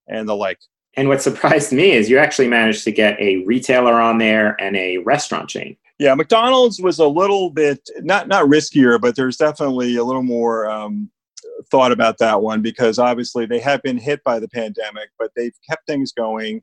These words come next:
Speaker 1: They have a lot of drive-through business, and they have a good, good, strong cash flow that looks like it's gonna hold up through this. And it's also yielding over two percent. So we thought we would try to get a, a stock in there that looks pretty good with, with a decent yield.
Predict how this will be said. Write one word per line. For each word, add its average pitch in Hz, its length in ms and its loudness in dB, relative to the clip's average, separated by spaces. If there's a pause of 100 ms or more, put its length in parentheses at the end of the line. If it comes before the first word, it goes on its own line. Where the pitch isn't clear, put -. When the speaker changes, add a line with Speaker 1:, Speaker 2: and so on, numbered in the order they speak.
(140)
Speaker 1:
They 117 120 -4
have 117 140 -2
a - 20 -6
lot 123 100 2
of 117 140 -6
drive-through 120 460 -4
business, 110 600 -12 (420)
and 123 420 -4 (120)
they 123 400 -2
have 131 200 0
a 120 60 -2
good, 135 360 0 (300)
good, 135 100 -2
strong 127 300 -2
cash 117 400 -4
flow 110 300 0
that 110 180 -4
looks 127 200 -8
like 123 140 0
it's 113 140 -10
gonna 117 160 -4
hold 110 200 -2
up 107 280 -6
through 107 140 -4
this. 107 380 -6 (480)
And 117 220 0
it's 120 220 -2
also 151 240 2
yielding 123 380 0
over 107 160 -4
two 110 180 -8
percent. 98 560 -8
So - 120 -8
we 117 120 -2
thought 123 240 0
we 117 120 -4
would 110 220 -8
try 127 160 -2
to 113 60 -6
get 110 140 -2
a, 110 180 -6
a - 20 -14
stock 117 320 -2
in 117 80 -6
there 107 160 -6
that 104 140 -4
looks 110 200 -8
pretty 110 240 -8
good 107 320 -2
with, 98 220 -8
with 101 180 -10
a 104 40 -6
decent 98 440 -10
yield. 98 320 -6